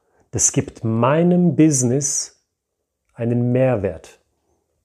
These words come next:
ein Alleinstellungsmerkmal auf meinem Markt, wo sich viele ähnliche Player tummeln. Wenn Sie sagen,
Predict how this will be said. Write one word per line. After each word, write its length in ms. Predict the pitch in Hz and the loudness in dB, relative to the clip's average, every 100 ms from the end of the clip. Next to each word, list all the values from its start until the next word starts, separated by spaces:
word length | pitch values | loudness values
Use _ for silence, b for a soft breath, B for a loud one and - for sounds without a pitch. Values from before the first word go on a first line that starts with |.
| _ _ _ - | _ _ _ -4
ein 260 | 113 120 | 0 0
Alleinstellungsmerkmal 1700 | 120 117 135 151 - 123 113 101 - 117 107 95 - 101 95 85 87 | 0 0 2 0 0 0 0 0 -2 0 -2 -2 -4 -4 -4 -6 -12
auf 220 | - 95 117 | -8 -4 0
meinem 420 | 120 147 147 123 | 2 4 4 2
Markt, 400 | 117 135 - 127 | 2 0 -4 -4
wo 80 | 110 | -4
sich 240 | 110 - | -4 -6
viele 480 | - 190 175 175 175 - _ _ - | 0 2 4 2 0 -12 _ _ -4
ähnliche 640 | 135 135 131 123 - 127 | 0 2 0 -2 -2 -4
Player 600 | - - 113 117 107 92 | -4 -6 0 2 2 -2
tummeln. 400 | - 110 87 80 - _ _ _ _ _ _ _ _ B B B B B - | -6 -6 -6 -10 -20 _ _ _ _ _ _ _ _ B B B B B -10
Wenn 380 | 90 92 175 233 | -2 2 4 2
Sie 180 | 220 180 | 4 2
sagen, 460 | 117 90 78 78 | 2 -2 -8 -18